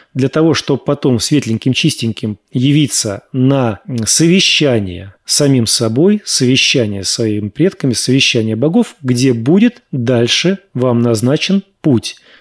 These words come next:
Либо снова в эту землю, если у вас остались какие-то долги, или их называют еще кармой,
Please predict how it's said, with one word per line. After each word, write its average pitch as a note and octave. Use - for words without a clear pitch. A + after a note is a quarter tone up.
Либо C#3
снова C3+
в A2
эту B2+
землю, G3
если F3+
у E3+
вас E3+
остались E3+
какие-то -
долги, D3
или D3
их -
называют C3+
еще C3+
кармой, B2+